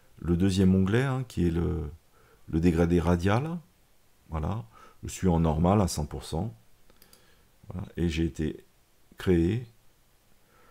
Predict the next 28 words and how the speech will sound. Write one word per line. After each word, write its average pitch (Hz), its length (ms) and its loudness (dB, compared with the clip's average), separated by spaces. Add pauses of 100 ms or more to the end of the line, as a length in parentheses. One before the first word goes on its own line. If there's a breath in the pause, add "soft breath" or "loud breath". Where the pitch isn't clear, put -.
(200 soft breath)
une 101 180 4
zone 101 300 2
qui - 200 -8
va 87 160 2
protéger 95 520 -2
un 92 120 0
peu 92 160 -8
mon, 87 460 -2
mon 80 140 -6
sujet. 78 420 -6 (880 soft breath)
Voilà. 50 180 -12 (260 loud breath)
Si - 140 -8
je - 60 -8
trouve 95 180 -4
que 85 100 -2
c'est 82 120 -4
encore 76 320 -4
trop, 95 420 -2 (440 soft breath)
je - 80 -20
peux 78 160 -4
diminuer 80 360 0
encore 82 260 -2
un 76 60 -4
petit - 200 -10
peu 104 380 -6
en, - 120 -14 (560 soft breath)
par 85 140 -2
l'opacité. - 600 -4